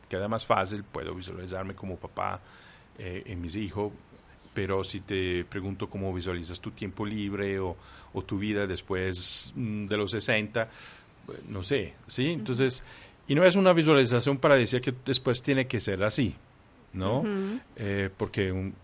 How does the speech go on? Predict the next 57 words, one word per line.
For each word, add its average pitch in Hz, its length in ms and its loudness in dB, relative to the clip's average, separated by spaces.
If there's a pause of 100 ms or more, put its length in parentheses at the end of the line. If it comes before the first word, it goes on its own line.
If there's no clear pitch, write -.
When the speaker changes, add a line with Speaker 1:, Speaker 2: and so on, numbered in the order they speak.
(160)
Speaker 1:
hoy 101 260 0
visualizo 113 540 0
algo 147 400 0
y 156 80 -4
mañana 98 540 -4 (280)
puedo 98 220 -4
cambiar 85 320 -2
la 110 140 -2
imagen, 131 400 -2
o 92 100 -8
sea, 95 180 -6
no, 95 340 -8 (100)
nadie 104 380 -2
me 113 120 -2
prohíbe 104 580 -4 (240)
es-, 107 280 -10
de, 101 180 0
de 95 200 -2
contradecirme 117 960 -2
Speaker 2:
Claro. 113 100 2
Speaker 1:
a - 20 0
mí 104 260 -6 (600)
a, 92 260 -4
a 87 40 -8
toda 104 260 2
Speaker 2:
Y 123 40 6
no 226 100 8
Speaker 1:
hora. 190 80 4
Speaker 2:
pasa 214 220 6
nada, 262 380 4
no 233 120 2
es - 100 0
así 254 160 -2
como 262 180 2
que, 240 120 2
"No, 269 180 10
Speaker 1:
No 330 160 8
pasa 127 240 8
nada, 104 340 6
no 92 80 -4
Speaker 2:
ya - 120 4
Speaker 1:
pasa 98 80 2
Speaker 2:
me - 60 4
Speaker 1:
nada. 95 120 2
Speaker 2:
contradije, 285 720 0
no 285 120 0
soy 294 180 -2
Speaker 1:
No, - 120 2
Speaker 2:
constante". 269 920 4
Speaker 1:
no. 262 100 4
Por, 135 260 6
para 143 180 12
mí 175 140 6
no 190 140 8
es 170 100 6
un 175 100 -2
problema. 156 540 4